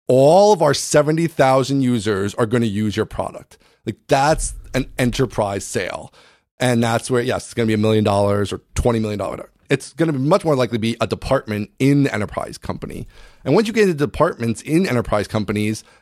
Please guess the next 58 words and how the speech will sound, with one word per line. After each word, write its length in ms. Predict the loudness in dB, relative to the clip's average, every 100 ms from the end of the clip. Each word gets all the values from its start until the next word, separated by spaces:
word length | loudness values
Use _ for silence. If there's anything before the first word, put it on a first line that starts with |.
| _ _ 2
th-, 200 | 4 4
they're 320 | 2 2 2
very 260 | 2 2 2
much 280 | 2 0 -2
like 160 | -2
small, 360 | -2 0 2 2
medium-sized 520 | 2 -2 0 -2 0
businesses 640 | -2 -2 -2 -4 -4 -8
in 60 | -6
terms 260 | -2 0
of 160 | 0 -2 -10 _
they 80 | 0
have 100 | 0
a 60 | 2
budget. 560 | 0 0 2 0 -2 _ _
They're 120 | -2
not 80 | 2
allowed 200 | 4 2
to 60 | 2
go 100 | 0
over 120 | 2
their 100 | 0
budget. 500 | 2 0 2 0 0 _ _
They 140 | 0 2
need 180 | 2 2
permission 380 | 0 0 -2
for 100 | -4
things. 580 | -4 -2 0 0 -4 -6 -14 -20 _
Like, 260 | 0 0 -2
it's 220 | -4 0
not 300 | 2 2 2
that 160 | 0 0
enterprise 460 | -2 0 0 0
sale 300 | -2 0 2
that, 120 | 0
like, 200 | -2 -2
"Boy, 160 | 0 2
I 120 | 2
could 100 | -2
just 140 | -8 -2
write 240 | 0 0
any 140 | 0 -2
number 300 | 0 0 0
I 80 | 2
want 280 | 2 0
on 140 | -2 -2
this 320 | -4 -6 -10
and 500 | -4 -2 -2 -4 -8 _ _ _ -6
they're 120 | -4
gonna 140 | -2
pay 300 | 0 4 4
it 140 | 2 -2
because 200 | -2 -2
if 120 | 0
I 100 | 0
do 140 | 0
the 80 | 0
math, 460 | 0 0 0 -2